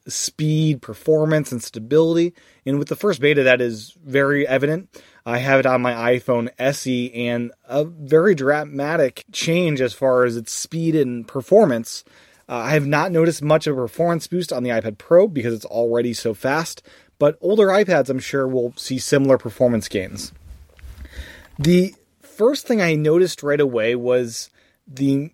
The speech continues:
moving of Control Center to the upper right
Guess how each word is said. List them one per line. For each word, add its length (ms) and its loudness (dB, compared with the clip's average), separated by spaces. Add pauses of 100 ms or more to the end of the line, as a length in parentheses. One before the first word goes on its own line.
moving 400 2
of 100 4
Control 540 2
Center 480 -2 (840)
to 120 -2
the 140 6
upper 200 4
right 300 4